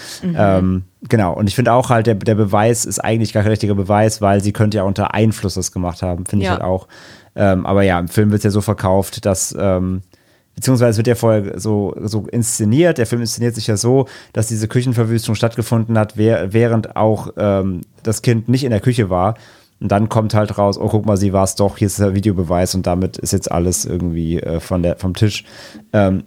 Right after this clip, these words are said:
Speaker 2: ich find's auch, ich find's unglaubwürdig, ich find's unnötig, ungelenk und es ist forciert. Ähm, ist mir jetzt im, im, äh, Rewatch echt auch nochmal aufgefallen. Den, den Haken hätten sie gar nicht schlagen müssen.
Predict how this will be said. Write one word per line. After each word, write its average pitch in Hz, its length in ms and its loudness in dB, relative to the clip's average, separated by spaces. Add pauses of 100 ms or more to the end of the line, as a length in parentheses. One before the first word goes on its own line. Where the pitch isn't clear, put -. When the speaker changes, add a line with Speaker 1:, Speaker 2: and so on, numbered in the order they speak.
Speaker 2:
ich - 100 -6
find's 151 180 2
auch, 104 220 4
ich 90 60 -4
find's 117 140 0
unglaubwürdig, 147 680 2
ich 110 120 -4
find's 113 380 -2
unnötig, 147 800 0
ungelenk 131 600 0
und 113 160 0
es 107 60 -2
ist 113 140 -4
forciert. 143 600 -2 (200)
Ähm, 113 400 2
ist - 200 -4
mir 123 100 2
jetzt 113 240 0
im, 104 220 0
im, 101 360 0
äh, - 260 -8
Rewatch 110 440 0
echt 110 160 -6
auch 107 100 0
nochmal 107 220 2
aufgefallen. 110 520 -2 (600)
Den, 107 200 2
den 104 220 2
Haken 113 300 0
hätten 110 240 0
sie 113 80 -2
gar 107 120 2
nicht 101 140 0
schlagen 117 340 0
müssen. 123 320 -2